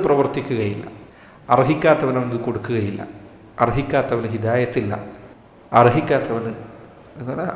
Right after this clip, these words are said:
അർഹിക്കുക എന്ന് പറഞ്ഞാൽ ഏതർത്ഥത്തിലാണ് ഞാൻ ഈ പറയുന്നത്? ഹിദായത്തിന് അർഹമായ പ്രവർത്തനം, നന്മ ഹൃദയത്തിലില്ലാത്തവർക്ക് അള്ളാഹു അത് കൊടുക്കുകയില്ല. തീരെ പ്ര-, തിന്മകൾ കൊണ്ട് ഹൃദയം വൃത്തികേടാക്കുകയും അള്ളാഹുവിൻ്റെ ദീനിന് യാതൊരു വില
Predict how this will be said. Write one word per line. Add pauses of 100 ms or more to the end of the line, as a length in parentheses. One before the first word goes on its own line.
അർഹിക്കുക
എന്ന്
പറഞ്ഞാൽ
ഏതർത്ഥത്തിലാണ്
ഞാൻ
ഈ
പറയുന്നത്? (540)
ഹിദായത്തിന്
അർഹമായ
പ്രവർത്തനം, (880)
നന്മ (520)
ഹൃദയത്തിലില്ലാത്തവർക്ക് (140)
അള്ളാഹു
അത്
കൊടുക്കുകയില്ല. (100)
തീരെ (600)
പ്ര-, (100)
തിന്മകൾ (100)
കൊണ്ട്
ഹൃദയം
വൃത്തികേടാക്കുകയും (800)
അള്ളാഹുവിൻ്റെ (200)
ദീനിന്
യാതൊരു
വില